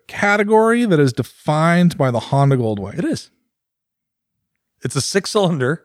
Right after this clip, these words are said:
Speaker 2: <laughs> I mean, they've so much, they've been like, "Oh, you have a six cylinder? We have a six cylinder." I mean, yours is a flat and ours is an inline, but still, you know.
Speaker 1: Golfa, they made a six cylinder.
Speaker 2: <laughs>
Speaker 1: What should we do?
Speaker 2: He's got shaft drive. Okay, we have the shaft drive too. And,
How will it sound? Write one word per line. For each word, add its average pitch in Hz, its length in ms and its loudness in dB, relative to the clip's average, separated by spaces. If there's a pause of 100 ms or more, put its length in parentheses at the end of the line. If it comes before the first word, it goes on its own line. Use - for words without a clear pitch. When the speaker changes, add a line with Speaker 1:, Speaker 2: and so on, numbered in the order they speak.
(160)
Speaker 2:
<laughs> - 160 -10
I - 540 -6
mean, 175 180 2
they've 175 300 0
so - 200 -6
much, 196 160 0
they've 151 180 -4
been 156 100 0
like, 147 160 2
"Oh, 180 160 0
you 135 100 0
have 175 80 2
a 196 40 -4
six 190 140 -8
cylinder? 226 280 2
We 202 100 0
have 190 100 -2
a - 20 -8
six 110 200 -12
cylinder." 104 320 -8 (200)
I - 40 -8
mean, 123 80 -2
yours 160 140 0
is 120 60 -8
a 104 40 -8
flat 139 260 -2
and 117 100 -8
ours 117 160 0
is 107 60 -2
an 147 80 2
inline, 101 240 0
but - 80 -4
still, 285 220 2
you - 80 0
know. 415 200 4
Speaker 1:
Golfa, 262 80 0
they 285 100 4
made 320 220 2
a 359 80 2
six - 280 -4
cylinder. 330 640 4
Speaker 2:
<laughs> - 60 -20
Speaker 1:
What 247 160 -4
should 370 220 2
we 370 120 6
do? 349 440 4
Speaker 2:
He's 170 120 -12
got 233 220 -2
shaft 240 320 0
drive. 180 300 2
Okay, 214 240 0
we 190 120 0
have 208 140 2
the 202 60 -2
shaft 208 260 -2
drive 196 260 0
too. 202 360 0
And, 208 240 -2